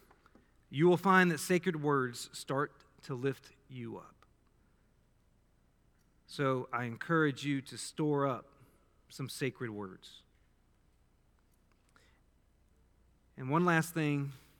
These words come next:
about the process we can gain from Jonah's prayer.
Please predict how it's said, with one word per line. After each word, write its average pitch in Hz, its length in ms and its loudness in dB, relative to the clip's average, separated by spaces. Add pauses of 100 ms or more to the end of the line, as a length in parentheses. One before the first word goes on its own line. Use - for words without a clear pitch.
(640)
about 135 380 0 (180)
the - 60 -12
process - 680 -4
we 139 120 -6
can 135 220 -6
gain 131 300 -4
from 131 200 -8
Jonah's 123 360 -6
prayer. 92 360 -14